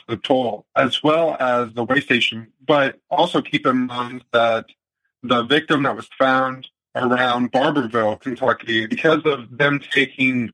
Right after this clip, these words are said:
the route, the, or the interstate, excuse me, the highway that she was found on with the twenty-five E, that also prevented that person from taking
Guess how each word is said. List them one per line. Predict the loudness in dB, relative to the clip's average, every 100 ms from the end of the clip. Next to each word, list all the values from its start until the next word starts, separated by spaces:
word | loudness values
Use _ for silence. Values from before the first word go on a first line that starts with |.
| -4
the | -4
route, | -2 -2 -2 -4 -8
the, | -8 -2
or | -2
the | 0 0
interstate, | 0 0 0 0 -2 -4 -12 _ _ -6
excuse | -2 -2 -2
me, |
the | -4 -4
highway | -2 0 0 0 -2 -4 -8 _ -20 _
that | 2
she | 2 2
was | 0
found | 0 -2 0 0
on | -2 -4 -6 -14 _ _ _ -4
with | -4
the | -4
twenty-five | -6 -2 -2 0 2 0 2
E, | 2 2 -2 -8 _ _ _ 0
that | 0
also | 2 0 0 -2
prevented | -2 -4 -4 0 0 0 -4 0
that | 2 0 _
person | 0 0 0 -4 -8
from | -8 -8 -4
taking | 0 0 0 -6